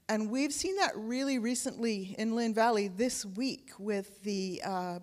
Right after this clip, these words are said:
burning down of apartment buildings and loss of life and loss of homes for, I think, seventeen families in Lynn Valley lost their homes. And that's in the middle of a housing crisis, too.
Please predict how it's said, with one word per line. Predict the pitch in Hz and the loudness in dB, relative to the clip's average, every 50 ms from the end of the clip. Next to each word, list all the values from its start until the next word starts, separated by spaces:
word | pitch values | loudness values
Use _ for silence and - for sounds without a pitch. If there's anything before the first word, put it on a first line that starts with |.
| - - | -8 -6
burning | 202 202 226 226 220 214 196 180 180 180 175 175 - - | -4 -2 -2 -2 -2 -4 -4 -6 -6 -8 -8 -10 -8 -6
down | 190 190 202 220 220 214 202 196 185 | -4 -2 0 0 0 0 -2 -2 -4
of | - 180 185 180 165 | -4 -4 -6 -6 -6
apartment | - - - 220 247 262 254 233 208 - - | -8 -6 -4 -4 -4 -2 -4 -4 -6 -6 -4
buildings | 202 185 185 180 185 175 170 165 175 175 - - - | -4 -2 -2 -2 -4 -6 -6 -8 -8 -10 -10 -10 -10
and | 175 175 160 170 170 170 170 - - - - - - - - - _ 196 | -10 -8 -8 -8 -10 -10 -12 -14 -14 -16 -20 -20 -20 -20 -20 -16 _ -4
loss | 202 214 226 226 226 240 233 - - | 0 2 4 4 4 2 0 -2 -4
of | 190 180 190 190 | -4 -4 -4 -4
life | 196 208 214 220 240 285 302 302 - - - | -2 0 2 2 2 2 0 -2 -6 -6 -4
and | 196 190 190 190 | -4 -4 -2 -2
loss | 190 196 202 220 240 - - | -2 -2 -2 -2 -2 -4 -6
of | 190 190 | -8 -10
homes | - - 220 220 240 262 277 311 302 262 - - | -10 -8 -4 -2 0 0 0 0 -2 -4 -6 -6
for, | - - 208 190 180 180 175 180 175 - | -8 -6 -4 -2 -2 -2 -2 -4 -6 -12
I | - - - - - _ _ - | -20 -20 -20 -20 -20 _ _ -10
think, | 226 - - | -8 -8 -6
seventeen | - - - - 233 226 226 269 247 - - - - 294 285 277 269 262 | -6 -6 -2 0 0 0 0 0 -2 -4 -4 -2 -2 0 2 0 0 0
families | - 226 196 190 208 233 247 220 190 180 - - 196 - | -2 -4 -4 -2 -2 -4 -4 -4 -4 -6 -6 -8 -10 -8
in | - 196 196 202 | -6 -4 -2 -2
Lynn | 208 202 208 202 | -2 -2 -2 -2
Valley | 196 185 190 208 196 180 175 | -2 -2 -2 -2 -2 -2 -4
lost | 170 175 175 185 190 - - | -4 -4 -4 -4 -4 -6 -8
their | - 180 170 | -8 -10 -10
homes. | 170 - 190 190 175 170 160 160 - - | -8 -8 -8 -8 -8 -8 -10 -10 -8 -8
And | 180 180 175 175 180 175 - - - - - _ - | -6 -6 -6 -8 -10 -12 -16 -20 -20 -20 -20 _ -4
that's | 233 247 254 - 233 | -4 -4 -2 -2 -4
in | 220 | -4
the | 208 190 | -4 -2
middle | 190 196 214 208 196 | -2 -2 -2 -2 -2
of | 185 180 | -2 -4
a | 165 | -6
housing | 180 185 214 226 247 220 220 202 180 175 | -6 -4 -4 -4 -4 -4 -4 -8 -10 -10
crisis, | - 196 185 151 180 - - - - - - - | -10 -10 -10 -10 -10 -10 -14 -14 -14 -12 -12 -12
too. | - - 220 220 175 165 170 - | -10 -10 -8 -8 -8 -8 -10 -14